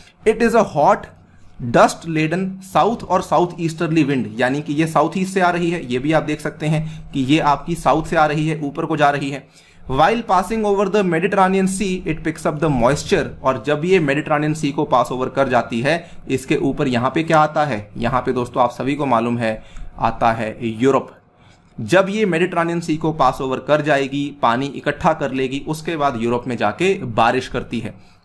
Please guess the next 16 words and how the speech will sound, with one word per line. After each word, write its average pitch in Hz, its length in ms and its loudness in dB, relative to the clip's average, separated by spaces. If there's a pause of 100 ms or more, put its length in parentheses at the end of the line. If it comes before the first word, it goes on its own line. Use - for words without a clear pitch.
लेकिन 151 560 2 (140)
क्योंकि 196 540 -2
ये 139 260 2
जो 175 140 2
है 165 280 0
सहारा 139 440 2
से 160 120 -4
निकली 151 340 -2
थी, 156 260 -4
वहां 127 280 -2
से 135 160 -4
मिट्टी 127 400 -2
को 165 160 0
लेकर 135 360 2
निकली 156 280 2
थी, 156 240 -2